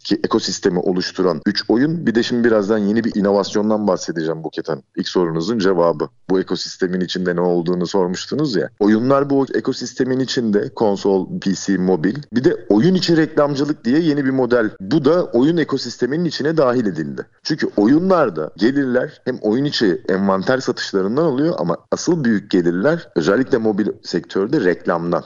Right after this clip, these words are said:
Çok iyi bir oyun yapabilirsiniz. Pazarlayamadıktan sonra hiçbir önemi yok. Ekosistemin bileşenlerini en büyük oluşturan aslında temel bileşenlerden bir tanesi işin marketingi. Maalesef biz Türkiye'de bunu yapamaz hale geldik. Biz yapamadığımız için Amerika'dan yayıncılar gelip Türkiye'yi burada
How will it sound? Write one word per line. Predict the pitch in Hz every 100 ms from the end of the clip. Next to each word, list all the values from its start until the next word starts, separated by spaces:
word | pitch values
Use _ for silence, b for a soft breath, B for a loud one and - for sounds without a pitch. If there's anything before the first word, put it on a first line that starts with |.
| -
Çok | - 180 196 -
iyi | 156 156
bir | 147
oyun | 123 139 151
yapabilirsiniz. | 139 127 120 117 104 - 123 165 - -
Pazarlayamadıktan | 117 113 120 120 113 104 90 98 92
sonra | 120 143
hiçbir | 131 127 107 90
önemi | 87 123 170
yok. | 85 - - -
Ekosistemin | 92 123 127 - 151 156 110
bileşenlerini | 107 123 120 139 139 143 139 131 -
en | 143 160 151
büyük | 139 120 -
oluşturan | 135 131 - 127 123 104 - 87
aslında | - 123 123 -
temel | - 120 147 160 139
bileşenlerden | 135 117 117 117 107 101 98 143
bir |
tanesi | 151 123 113 110 170 165 B _ _
işin | - - 147
marketingi. | 120 110 98 127 110 87 67 -
Maalesef | 104 127 143 - 107 104
biz | 107 151 -
Türkiye'de | - 127 131 131 160
bunu | 139 147
yapamaz | 123 123 117 98
hale | 87 82
geldik. | 76 67 - -
Biz | 101
yapamadığımız | 120 139 143 120 113 107 101
için | 160
Amerika'dan | 139 117 110 113 107
yayıncılar | 101 107 110 98 98 95
gelip | 95 117 143
Türkiye'yi | - 107 - 104 120
burada | 113 113 147